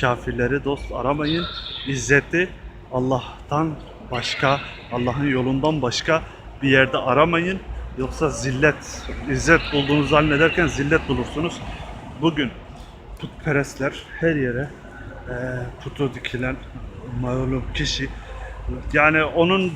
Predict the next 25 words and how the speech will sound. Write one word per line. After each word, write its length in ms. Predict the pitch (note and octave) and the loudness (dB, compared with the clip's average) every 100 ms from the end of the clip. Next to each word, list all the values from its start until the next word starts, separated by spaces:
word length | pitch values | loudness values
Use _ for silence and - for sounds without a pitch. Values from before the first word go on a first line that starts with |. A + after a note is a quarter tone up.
| D3+ | -8
bu 120 | - | 0
konudaki 580 | F3+ F3+ E3+ E3 F3+ E3+ | 2 4 4 2 0 -2
suçu 420 | - E3+ - F3 | -2 -4 0 0
ne 140 | F3 | 2
kadardır, 440 | F3 E3+ D#3+ E3 D#3+ - | 2 2 2 0 -4 2
kendi 260 | D3+ D3 | 2 2
günahı 360 | C#3 D#3 D3 D#3+ | 2 4 4 4
ne 120 | E3 | 2
kadardır, 520 | E3 D#3+ D3 E3 - - | 2 0 0 -2 -4 -2
o 180 | F3+ | 0
onun 180 | F3 F#3 - - - | 2 0 -4 -14 -2
hesabını 420 | F#3 F3+ C3+ E3 D#3 | 0 2 2 2 6
verecektir. 720 | C#3+ C#3 D#3+ - C3 - - - C#3+ | 6 6 4 4 2 2 -8 -10 -2
Ama 260 | D3+ A#2+ - - - - - | 0 0 -2 -12 -14 -14 -4
onun 400 | C#3+ C#3+ E3 E3 | 2 2 2 -2
sonradan 680 | C#3+ E3 F#3+ G#3 D#3+ B2+ A#2 - - - - - | -2 4 4 4 2 2 -4 -8 -16 -18 -10 0
onu 260 | D3 E3 | 0 2
bir 200 | E3 D3 | 0 0
insan 400 | D3 D3 - D#3 | 0 -2 0 0
haşadan 1000 | C3+ C#3+ C#3+ - B2 - - - D3+ D#3+ | 2 0 2 0 -2 -4 -14 0 2 4
başka 320 | C3+ B2 E3+ | 2 0 -2
bir 60 | C#3+ | -2
şeymiş 340 | - D#3+ C3 | -2 -2 -2
gibi 280 | - C3+ C3 | -6 -6 -2
bir 140 | D3 | -2